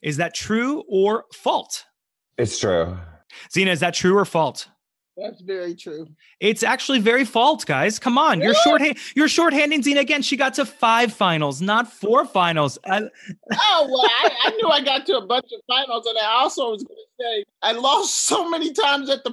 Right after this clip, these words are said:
Speaker 3: French Open. I was so excited to get to Birmingham on the grass. That's why I was there before everybody. <laughs>
Speaker 1: That's so funny. Zina, your stats in Birmingham were through the roof, were so great. What was it about that event that really brought out the best tennis in you?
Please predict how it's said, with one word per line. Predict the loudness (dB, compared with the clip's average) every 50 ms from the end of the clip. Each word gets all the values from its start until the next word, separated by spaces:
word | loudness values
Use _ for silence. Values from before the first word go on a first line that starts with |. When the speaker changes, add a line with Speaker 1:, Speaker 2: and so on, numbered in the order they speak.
| -8 -8
Speaker 3:
French | -8 -8 -6 -2 2
Open. | 2 2 2 0 0 0
I | 0
was | -2 -2 -4 -4
so | -2 0 0
excited | 0 -2 -4 -4 -2 -2 -2 -4 -6
to | -12 -14
get | -12 -14 -12 -10
to | -10 -6
Birmingham | -4 -4 -4 -2 -4 -4 -6 -6 -6 -6 -6
on | -6 -6
the | -6 -6
grass. | -2 0 0 0 2 0 -2 -2 -4
That's | -4 -6 -6 -6 -6 -2
why | -2 -2
I | -2
was | -2 -4 -4
there | -4 -4 -4 -4
before | -6 -10 -8 -6 -4 -4
everybody. | -6 -6 -8 -6 -4 -4 -4 -4 -4 -4 -4 -4 -4
<laughs> | _ -12 -10 -4 -2
Speaker 1:
That's | 0 0 0 -4 -8 -6
so | -2 -2 -2 -2
funny. | -2 -2 -2 -2 -2 -2 -4 -8 -10 -14 -14 -10 -6
Zina, | -2 0 0 0 2
your | 2 2 2
stats | 0 0 0 0 0 0 0
in | -2 0
Birmingham | 0 0 0 0 0 -2 -2 -2 -2 -2 -4 -6 -10 _
were | -4 0 0 0
through | 0 0 0 0 0
the | 0 0
roof, | -4 -4 -4 -6 -6
were | -8 -8
so | -6 -2 0 2 2 2
great. | 2 -2 -4 -4 -4 -6 -10 -16 -8 -2
What | 0 0 2
was | 2 2
it | 2 0
about | 2 2 2 2 2 2 0
that | 0 0 0
event | 0 0 0 0 -2 -2 -4 -6 -8 -10 -10 -10
that | -6 -4 -4 -4 -4 -6 -12
really | -10 -6 -4 -4 -2 -2 -4 -2
brought | -2 -2 -2 -2 -2
out | -2 -4 -4 -6 -6 -8 -10
the | -8
best | -8 -8 -8 -8 -10
tennis | -10 -10 -10 -10 -12 -12
in | -12
you? | -12 -14 -14